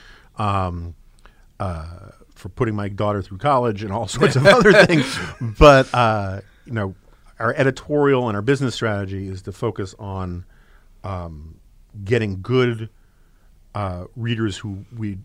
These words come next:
don't waste their time with a lot of silly emotional stuff. And this is one of the things that has sort of been a frustration for us on the business side,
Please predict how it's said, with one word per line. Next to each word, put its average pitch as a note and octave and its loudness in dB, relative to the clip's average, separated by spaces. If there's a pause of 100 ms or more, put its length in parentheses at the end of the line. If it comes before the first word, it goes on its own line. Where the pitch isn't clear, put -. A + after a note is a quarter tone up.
don't A#2 -2
waste G2+ -6
their F#2+ -12
time G#2 -6
with F#2 -10
a G#2 -10
lot F#2+ -6
of F2+ -10
silly F#2+ -8
emotional F2 -10
stuff. B2+ -6 (360)
And C3+ -6
this D#3 0
is G3 0
one D#3+ 4
of A#2+ 2
the A#2 -2
things A2 -4
that G2+ -8
has A#2 -10
sort A2+ -6
of F#2+ -12
been G2+ -8
a F#2 -12
frustration B2 -6
for G#2+ -10
us G2+ -6
on F#2 -10
the E2+ -12
business A#2 -6
side, F2+ -8